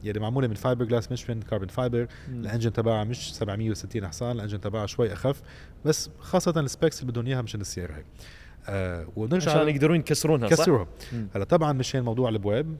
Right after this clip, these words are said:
Speaker 1: حنرجع لك على الابواب اللي حكينا فيها من شوي. وصلوا اول ثمان سيارات ل-، لهونيك، آه، قبل ما يوصلوا ال-، العشر سيارات.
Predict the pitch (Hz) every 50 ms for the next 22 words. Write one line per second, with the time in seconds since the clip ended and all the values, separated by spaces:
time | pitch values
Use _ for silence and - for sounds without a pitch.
0 | - - - 117 113 107 107 104 107 98 95 95 98 101 107 107 101 92 - -
1 | 117 107 98 - 120 101 87 85 78 - 107 120 - - - - - - - -
2 | - - - - - - 160 185 - - 147 127 131 131 127 123 113 110 98 -
3 | - 127 120 110 - - 110 101 101 107 107 - - - 98 90 90 87 87 85
4 | 92 98 123 160 175 - - - 107 98 98 101 104 98 98 95 - 95 90 90
5 | 87 87 85 82 82 80 82 95 95 98 110 - - - 98 90 101 131 160